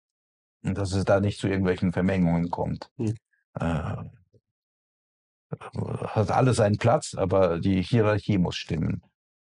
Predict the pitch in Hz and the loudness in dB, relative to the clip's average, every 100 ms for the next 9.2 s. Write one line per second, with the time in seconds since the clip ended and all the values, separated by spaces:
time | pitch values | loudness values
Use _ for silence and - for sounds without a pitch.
0 | _ _ _ _ 110 82 82 92 95 110 | _ _ _ _ -2 0 0 2 4 4
1 | 113 101 104 107 98 87 92 90 92 90 | 4 0 0 2 2 2 2 4 4 2
2 | 87 90 85 85 - - - - _ _ | 0 -4 -4 -4 -6 -14 -20 -20 _ _
3 | _ _ _ _ - 92 110 104 95 104 | _ _ _ _ -12 -2 2 2 2 0
4 | - 95 95 104 - 95 85 98 - 95 | 0 0 0 0 0 2 2 2 0 -6
5 | - 107 107 101 104 101 90 87 - - | -2 0 2 2 2 2 0 -2 -6 -16
6 | - 107 104 101 104 98 95 92 87 92 | 0 2 4 2 4 4 4 4 4 6
7 | 120 170 156 120 117 - 101 90 - 110 | 6 8 8 6 2 2 0 0 0 0
8 | 120 117 110 110 98 92 - - - 110 | 2 2 2 4 2 0 -2 -6 -2 0
9 | 92 | 0